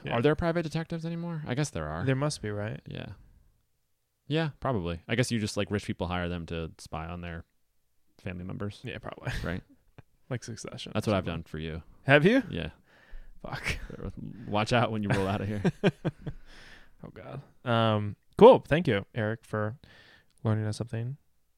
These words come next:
Speaker 1: about dicks.
Speaker 2: You're welcome.
Speaker 1: I appreciate it. Um, okie dokie.
Speaker 2: It's also kind of a personality type for these pe-, like,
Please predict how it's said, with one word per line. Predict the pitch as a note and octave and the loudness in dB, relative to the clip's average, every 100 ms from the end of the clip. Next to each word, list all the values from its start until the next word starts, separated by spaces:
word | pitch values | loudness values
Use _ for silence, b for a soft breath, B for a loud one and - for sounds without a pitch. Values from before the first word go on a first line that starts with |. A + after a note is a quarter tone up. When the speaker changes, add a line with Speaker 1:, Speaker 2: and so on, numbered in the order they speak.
| _ _ _ | _ _ _
Speaker 1:
about | A#2+ A#2+ | -2 -2
dicks. | D3+ D#3+ - - _ _ _ _ _ _ _ | 0 -4 -6 -16 _ _ _ _ _ _ _
Speaker 2:
You're | G#2+ | -8
welcome. | - - - | -6 -10 -8
Speaker 1:
I | C3+ | -6
appreciate | B2+ D3 - A2+ | -4 -6 -6 -10
it. | C3+ - _ _ B B B B B _ C3+ | -12 -16 _ _ B B B B B _ 6
Um, | C3+ C3+ C3 - _ _ _ | 10 8 6 -4 _ _ _
okie | C#3+ D#3 F3+ D3+ | 8 8 6 8
dokie. | D3+ D3+ G2+ - _ _ _ | 6 6 -2 -4 _ _ _
Speaker 2:
It's | C3 | -2
also | A3 C4 | 0 2
kind | A3 | 2
of | C3 | 4
a | |
personality | C#3 B2 A2 G2 F2+ F2 | 4 2 0 0 0 -2
type | - F2+ - | -4 -6 -6
for | - E2+ | -4 -4
these | D#2 | -6
pe-, | - - - | -10 -14 -8
like, | F2 D#2+ | -8 -8